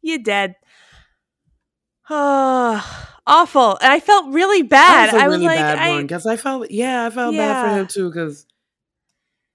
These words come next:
Speaker 2: he was
Speaker 1: He, he was
Speaker 2: was a,
Speaker 1: genuinely
Speaker 2: why?
Speaker 1: helping.
Speaker 2: He was an, literally an innocent bystander. I was like,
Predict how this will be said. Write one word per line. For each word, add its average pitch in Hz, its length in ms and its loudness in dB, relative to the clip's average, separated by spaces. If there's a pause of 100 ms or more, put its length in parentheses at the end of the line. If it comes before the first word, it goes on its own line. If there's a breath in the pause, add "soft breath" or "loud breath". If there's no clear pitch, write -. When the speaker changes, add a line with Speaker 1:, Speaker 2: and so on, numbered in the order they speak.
(160)
Speaker 2:
he 196 140 -10
was 190 380 -6
Speaker 1:
He, 320 180 0 (360)
he 285 180 -2
was 359 160 2
Speaker 2:
was 392 120 2
a, - 20 -10
Speaker 1:
genuinely 320 380 2 (340)
Speaker 2:
why? 349 180 2
Speaker 1:
helping. 269 420 -2
Speaker 2:
He 175 120 -8
was 285 200 -6
an, 269 180 -8 (480)
literally 254 540 -2
an 175 80 -2
innocent 175 440 -10
bystander. 139 580 -10
I 139 60 -6
was 180 120 -14
like, 135 180 -12